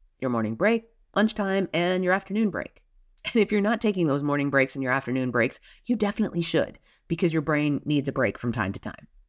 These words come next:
Be sure to let your friends and family know that you're gonna make this change so that you don't unnecessarily create drama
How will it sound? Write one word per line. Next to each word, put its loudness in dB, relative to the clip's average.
Be 4
sure 0
to -2
let 0
your 0
friends 0
and -2
family 0
know 0
that -2
you're -4
gonna -2
make -4
this -4
change -2
so -2
that -2
you 0
don't 0
unnecessarily 2
create 0
drama 0